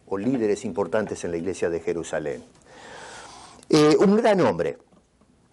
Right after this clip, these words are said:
Ahora, eh, ¿por qué Santiago escribe esta carta? Nos dice el capítulo uno, noten ustedes que dice, "Santiago, siervo de Dios y del Señor Jesucristo,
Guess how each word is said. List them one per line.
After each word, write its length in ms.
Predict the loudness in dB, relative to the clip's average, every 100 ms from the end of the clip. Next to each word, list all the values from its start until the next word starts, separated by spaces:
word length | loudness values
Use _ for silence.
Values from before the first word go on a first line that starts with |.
| _ _ _ _ -20 -20 -20 -20 -16 0
Ahora, 340 | 4 6 4 0
eh, 380 | -14 -18 -14 -12 -14 -20 -20 _ _ _ 2
¿por 160 | 2
qué 120 | 2
Santiago 480 | 2 2 4 4 6
escribe 340 | 4 2 2 4
esta 200 | 2 4
carta? 480 | 2 2 2 0 2
Nos 140 | 2
dice 200 | 2 2
el 60 | 2
capítulo 480 | 2 0 2 4 6
uno, 260 | 6 4
noten 300 | 2 0 0
ustedes 340 | 2 4 2 2
que 120 | 0
dice, 240 | 0 0
"Santiago, 480 | 2 2 4 4 4
siervo 340 | 2 2 2
de 120 | 0 2
Dios 220 | 0 2
y 60 |
del 120 | 0 0
Señor 320 | 0 0 0
Jesucristo, 640 | 0 -2 0 0 2